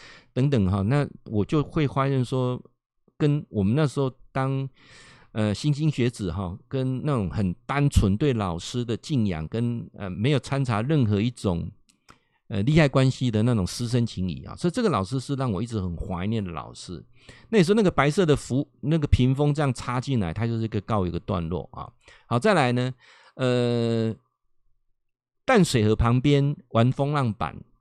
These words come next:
这个过程当中，他在告诉你什么啊？当然，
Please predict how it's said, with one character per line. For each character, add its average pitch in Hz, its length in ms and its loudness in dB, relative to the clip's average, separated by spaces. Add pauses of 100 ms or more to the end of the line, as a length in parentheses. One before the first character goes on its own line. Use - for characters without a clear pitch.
(160)
这 208 120 6
个 170 60 8
过 160 220 6
程 98 240 2
当 117 240 0
中， 110 300 -2 (580)
他 139 160 -2
在 147 100 2
告 131 220 0
诉 113 160 0
你 101 100 2
什 80 220 -6
么 50 140 -16 (480)
啊？ 87 240 -10 (100)
当 185 140 4
然， 117 240 2